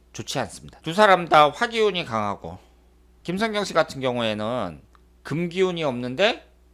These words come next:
이지훈 씨도 금기운이 없죠.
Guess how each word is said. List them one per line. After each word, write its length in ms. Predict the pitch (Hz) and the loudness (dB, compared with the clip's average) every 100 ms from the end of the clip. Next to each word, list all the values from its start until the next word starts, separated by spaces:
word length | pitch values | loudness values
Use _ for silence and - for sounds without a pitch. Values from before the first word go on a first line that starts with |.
| _ _ - | _ _ -4
이지훈 420 | 143 160 190 175 | -4 0 -2 -2
씨도 480 | - 160 208 240 - _ _ | -4 0 0 0 -6 _ _
금기운이 460 | - 143 143 135 117 | -6 -4 -2 -4 -4
없죠. 280 | 87 - | -10 -14